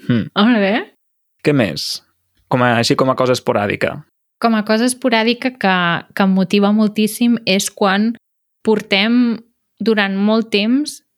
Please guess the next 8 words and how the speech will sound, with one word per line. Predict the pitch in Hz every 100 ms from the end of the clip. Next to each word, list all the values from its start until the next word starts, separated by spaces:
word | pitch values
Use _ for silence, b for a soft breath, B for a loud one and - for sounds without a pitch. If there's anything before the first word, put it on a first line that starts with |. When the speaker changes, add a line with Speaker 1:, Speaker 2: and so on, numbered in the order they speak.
| _ _ -
Speaker 2:
volent | 214 226 214 220 240
assolir | 226 208 226 208 208
un | 220 233
objectiu | 220 - 196 196 214 269 415 _ _ _ _
i | 214
al | 220 202
final | - 214 202 202 226 311 - _ _ _ _ -
l'aconsegueixes. | 196 196 185 185 180 156 - 170 -